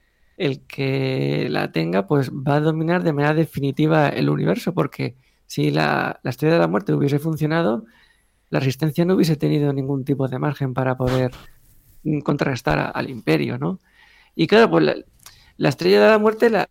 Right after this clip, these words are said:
la, la construye, pues, un, un científico. Y en este caso, pues, eh, bueno, pues ya hemos hablado, ¿no? de, de ese principio cuando van a buscarles a,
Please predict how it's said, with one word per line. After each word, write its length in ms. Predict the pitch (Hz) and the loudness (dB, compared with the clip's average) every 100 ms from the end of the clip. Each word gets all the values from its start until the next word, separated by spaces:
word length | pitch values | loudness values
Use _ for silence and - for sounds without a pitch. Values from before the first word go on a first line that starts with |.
| - | -8
la, 140 | - - | -12 -10
la 140 | 127 | -12
construye, 460 | 143 - 160 156 226 | -12 -4 0 2 2
pues, 200 | 190 190 | 0 0
un, 300 | 185 143 - _ _ _ - | -2 -4 -10 _ _ _ -6
un 140 | 220 | -4
científico. 640 | 196 127 269 202 151 - - _ _ - | -2 -4 -2 -4 -6 -8 -16 _ _ -10
Y 240 | 156 - _ _ _ _ _ _ - | -10 -10 _ _ _ _ _ _ -4
en 100 | 175 | -4
este 180 | 180 | -2
caso, 220 | 214 214 226 | 0 0 2
pues, 240 | 165 127 | 0 0
eh, 440 | 135 123 120 117 117 | -6 -6 -8 -8 -6
bueno, 220 | 147 156 | -6 -6
pues 120 | 123 | -6
ya 60 | 135 | -6
hemos 160 | 135 | -6
hablado, 300 | 131 139 139 | -4 -2 -2
¿no? 120 | 147 147 | -2 -2
de, 200 | 139 127 | -2 -2
de 120 | 143 | 0
ese 140 | 143 | 0
principio 720 | - 143 127 147 143 143 139 - _ _ _ _ - | 0 -2 -2 -4 -2 -2 -2 -8 _ _ _ _ -6
cuando 220 | 156 143 | -2 0
van 120 | 147 | 0
a 20 | 143 | 0
buscarles 580 | 135 - 143 139 131 135 | -2 0 0 0 0 -2
a, 300 | 135 135 | 0 0